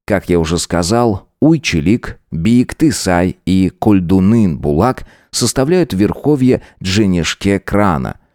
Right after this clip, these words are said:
Последний уходит из котловины на запад в довольно крутую и тесную долину. Ниже он принимает в себя еще притоки. Справа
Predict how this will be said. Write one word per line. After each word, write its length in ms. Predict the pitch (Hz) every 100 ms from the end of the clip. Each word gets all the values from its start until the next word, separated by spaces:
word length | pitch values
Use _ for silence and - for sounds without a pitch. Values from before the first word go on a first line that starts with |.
| - -
Последний 680 | 87 - 101 117 110 95
уходит 460 | 87 - 101 87 -
из 120 | -
котловины 640 | 85 78 85 87 110 90
на 160 | 71 73
запад 380 | 90 110 87 78
в 100 | -
довольно 380 | 104 151 156
крутую 540 | - 123 120 147 165 151
и 40 |
тесную 480 | - 101 90 85 85
долину. 520 | 80 80 76 64 58 - _ _ _ -
Ниже 480 | 113 147 110 87 -
он 320 | 101 98 95
принимает 520 | - 95 101 113 101
в 40 | -
себя 280 | 90 80 107
еще 300 | 92 98 85
притоки. 600 | 87 85 95 76 - 58
Справа 680 | - - 104 92 76 60